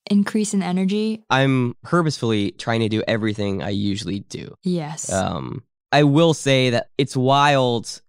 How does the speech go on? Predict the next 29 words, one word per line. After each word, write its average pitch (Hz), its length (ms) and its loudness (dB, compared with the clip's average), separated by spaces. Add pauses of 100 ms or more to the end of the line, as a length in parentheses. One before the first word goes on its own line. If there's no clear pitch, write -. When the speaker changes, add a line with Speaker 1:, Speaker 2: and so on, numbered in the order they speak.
(200)
Speaker 2:
how 110 720 0 (200)
much 113 540 0 (220)
just - 340 -6
this 127 540 -4 (140)
small 123 500 0
change 107 600 -4
to 113 100 -8
your 107 160 -2
diet 95 420 -6 (140)
affects - 440 -8
the 107 120 -2
way 98 100 2
you 87 100 0
feel. 101 240 -4
And 123 120 4
I 131 80 2
know 135 160 4
that 113 160 -2
people 113 200 -4
are 107 60 0
probably 101 200 0
like, 101 120 0
obviously 107 380 -2
what 107 100 -2
you - 60 -6
put 104 160 -10
into 95 140 -10
your 98 100 -8
body 104 300 -4